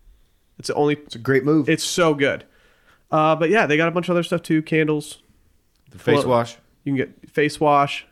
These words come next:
Speaker 1: They've got, uh, face cream. They got it all. Again, that's Fulton Roark dot com. Use promo code steam, fifteen percent off. Do it. Uh, let's talk about Patrick Reed. His Masters menu got released yesterday.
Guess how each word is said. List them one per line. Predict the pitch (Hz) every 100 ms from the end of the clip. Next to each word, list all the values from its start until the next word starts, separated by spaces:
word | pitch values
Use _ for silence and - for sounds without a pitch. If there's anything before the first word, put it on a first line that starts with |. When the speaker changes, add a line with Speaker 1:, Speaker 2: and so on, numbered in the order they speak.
| _
Speaker 1:
They've | 139
got, | 127 123 110 -
uh, | 101 82
face | - 139 135
cream. | - 156 151 135
They | 151
got | 151
it | 113
all. | - - _ _ _ _ _
Again, | 131 127
that's | 113
Fulton | - 175 165
Roark | 156
dot | 156 151
com. | 151 139
Use | 135
promo | 143 139
code | 135
steam, | 127 135 127
fifteen | 143 139 135
percent | 131 - 123
off. | 120 117 - _ _ _ _ _ _ _ _ _ _ _ _ _ _ -
Do | 127 113
it. | - _ _ _ _ _ _ _ _ _ _ _ _ _ -
Uh, | 156 156 151
let's | 170 170
talk | 190 190
about | 190 -
Patrick | 165 156 139
Reed. | 131 135 135 135 _ _ _ _ _ _ _ _ _ - - _ _ _ -
His | 156
Masters | 156 151 156 143
menu | 147 139
got | 135 123
released | 131 131 131
yesterday. | 131 123 - 127 123